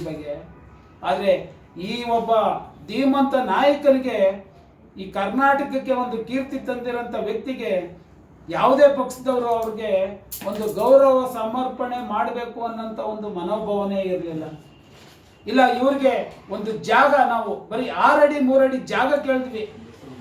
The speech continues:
ಅದು ಏನು ನಮ್ಮ ಚಲವಾದಿ ಭವನದಲ್ಲೇ, ಬೇರೆ ಜಾಗ ಏನ್ ನಾವು ಕೇಳಿಲ್ಲ. ಆ ಜಾಗನೂ ಕೂಡ ಸರ್ಕಾರ,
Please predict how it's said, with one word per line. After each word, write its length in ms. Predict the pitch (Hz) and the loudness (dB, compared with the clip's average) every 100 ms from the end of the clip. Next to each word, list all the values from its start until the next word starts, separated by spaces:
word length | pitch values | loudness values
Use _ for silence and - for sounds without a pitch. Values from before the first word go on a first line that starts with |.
| 254 240 | -14 -8
ಅದು 120 | 190 | -2
ಏನು 220 | 262 262 262 | 4 6 6
ನಮ್ಮ 320 | 254 240 233 | 2 2 0
ಚಲವಾದಿ 520 | 226 233 277 277 269 | 0 4 4 4 0
ಭವನದಲ್ಲೇ, 720 | 214 262 262 269 196 - - 135 - - - | 0 2 4 2 2 -4 -8 -16 -18 -18 -12
ಬೇರೆ 240 | 165 226 254 | -4 0 2
ಜಾಗ 220 | 262 254 | 2 2
ಏನ್ 260 | 254 247 240 | 0 -2 -2
ನಾವು 200 | 233 - | -4 -4
ಕೇಳಿಲ್ಲ. 380 | 214 214 202 - - - - - _ _ | -6 -4 -2 -4 -8 -14 -20 -20 _ _
ಆ 100 | 175 | -2
ಜಾಗನೂ 480 | 185 208 240 254 247 | 0 2 4 2 0
ಕೂಡ 180 | - 247 | -2 2
ಸರ್ಕಾರ, 600 | 247 240 196 180 226 | 2 2 -2 -2 -2